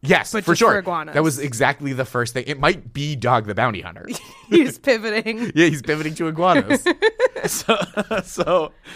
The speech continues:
Speaker 3: so apparently, I just, I just looked this up 'cause I wanna see if there was an update on the iguana thing. Uh, and somebody sent this to us as well. Like, Flo-, there's a headline here from yesterday.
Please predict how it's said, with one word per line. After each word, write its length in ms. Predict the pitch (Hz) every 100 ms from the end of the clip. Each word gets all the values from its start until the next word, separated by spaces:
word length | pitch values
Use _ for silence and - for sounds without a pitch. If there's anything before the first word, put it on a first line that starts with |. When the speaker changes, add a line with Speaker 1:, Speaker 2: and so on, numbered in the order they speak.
| - -
Speaker 3:
so 200 | - 151
apparently, 640 | 139 165 160 143 - 127 117
I 140 | 123
just, 160 | 120 113
I 80 |
just 140 | 117 117
looked 100 | 113
this 160 | 101
up 140 | 110 98
'cause 100 | 92
I 40 |
wanna 160 | 92 90
see 100 | 98
if 20 |
there 80 | 95
was 80 | 85
an 100 | 85
update 160 | 90
on 60 | 85
the 80 | 80
iguana 280 | 78 80
thing. 280 | 76 82 80
Uh, 320 | 80 87 85 82
and 120 | 85
somebody 180 | 104 90
sent 160 | 95
this 100 | 87
to 100 | -
us 80 | 82
as 60 | 85
well. 180 | 98 92
Like, 220 | 95 92 _ _ _ _ _
Flo-, 340 | - 135 147
there's 180 | 139 139
a 60 | 120
headline 340 | 160 151 135
here 200 | 123 110
from 200 | - 104
yesterday. 580 | 110 117 110 95 82